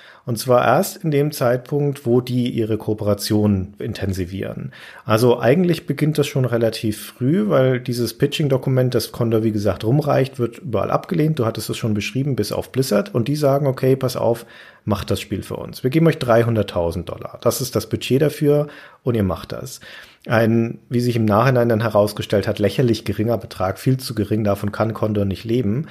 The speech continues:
Sie kommen dann auch in eine Situation, wo sie noch ein anderes Projekt annehmen müssen, nämlich für drei D O, für diese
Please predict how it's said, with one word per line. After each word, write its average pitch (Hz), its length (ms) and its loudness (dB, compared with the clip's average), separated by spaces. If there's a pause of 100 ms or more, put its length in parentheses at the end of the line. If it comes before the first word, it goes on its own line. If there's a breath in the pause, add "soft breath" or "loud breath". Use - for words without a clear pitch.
(320 loud breath)
Sie 113 140 -4
kommen 123 220 2
dann 120 140 2
auch 113 140 4
in 120 100 2
eine 110 60 0
Situation, 113 640 0
wo 110 140 0
sie 110 80 2
noch 104 160 0
ein 113 40 -2
anderes 127 300 2
Projekt - 400 -2
annehmen 95 400 0
müssen, 104 300 -2
nämlich 104 320 0
für 101 120 -2
drei 92 280 0
D 95 160 0
O, 113 320 0
für 127 160 -4
diese 104 380 0